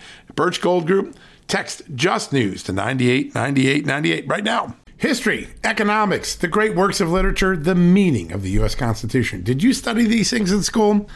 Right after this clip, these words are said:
Probably not. Or even if you did, like I did, maybe it's time for a refresher. Time and technology have changed a lot of things, but they have not changed basic fundamental truths about the world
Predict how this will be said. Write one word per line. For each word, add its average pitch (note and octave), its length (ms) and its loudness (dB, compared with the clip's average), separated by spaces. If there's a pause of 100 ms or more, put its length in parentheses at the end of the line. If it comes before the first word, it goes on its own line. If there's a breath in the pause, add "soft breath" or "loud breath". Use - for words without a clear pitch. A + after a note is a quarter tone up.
(160 loud breath)
Probably G4 260 2
not. E4 240 0 (280)
Or G#3+ 280 2
even C#4 220 4
if F3+ 140 2
you E3+ 80 2
did, D3 240 0
like G2 160 -4
I C#4 140 -2
did, A#2+ 260 0 (200)
maybe C3 380 2
it's G3 160 -2
time G2+ 280 -4
for G#2 140 -4
a G#2+ 40 2
refresher. A#2+ 600 -2
Time F3 340 0
and F3 100 0
technology C#3 640 0
have B2 140 0
changed D#3 380 -2
a B2+ 60 0
lot A3+ 280 2
of A3 100 -2
things, A#2+ 320 0 (400 loud breath)
but A2+ 160 -2
they A#2 80 -2
have A#2 240 -2
not D4+ 240 -2
changed E3 540 -2 (320 loud breath)
basic A2 360 0
fundamental B2 480 0
truths - 300 -4
about A#2 240 0
the - 80 0
world F#3+ 400 2